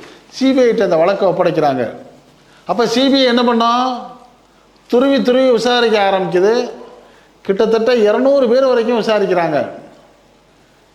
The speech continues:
இவங்க விசாரிக்கிறதோட வேகம் அதிகரிக்க அதிகரிக்க நாளுக்கு நாள் அங்கங்கே ஒவ்வொரு தகவல் வந்துக்கிட்டே இருக்கு. ஒரு பக்கம் இவங்க விசாரிச்சுக்கிட்டே இருக்கிறாங்க. இவங்க விசாரணையை வேகப்படுத்துற மாதிரி, இந்த வழக்குல அவளையனுடைய கவனம் செலுத்துற மாதிரி,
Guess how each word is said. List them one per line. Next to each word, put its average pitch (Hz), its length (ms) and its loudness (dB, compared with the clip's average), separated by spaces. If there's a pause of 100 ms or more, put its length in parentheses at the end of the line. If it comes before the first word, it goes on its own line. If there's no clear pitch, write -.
இவங்க 226 280 0
விசாரிக்கிறதோட 247 840 2
வேகம் 254 340 2
அதிகரிக்க 247 580 2
அதிகரிக்க 240 300 0
நாளுக்கு 220 500 0
நாள் 247 180 2
அங்கங்கே 240 480 0
ஒவ்வொரு 233 380 2
தகவல் 220 440 0
வந்துக்கிட்டே 214 260 2
இருக்கு. 170 500 -2 (1500)
ஒரு 202 220 0
பக்கம் 254 340 0
இவங்க 240 80 0
விசாரிச்சுக்கிட்டே 240 640 0
இருக்கிறாங்க. 226 680 0 (680)
இவங்க 240 260 2
விசாரணையை 262 640 2
வேகப்படுத்துற 233 640 0
மாதிரி, 226 280 2
இந்த 247 160 2
வழக்குல 240 420 0
அவளையனுடைய 233 640 2
கவனம் 226 340 0
செலுத்துற 208 340 0
மாதிரி, 240 440 2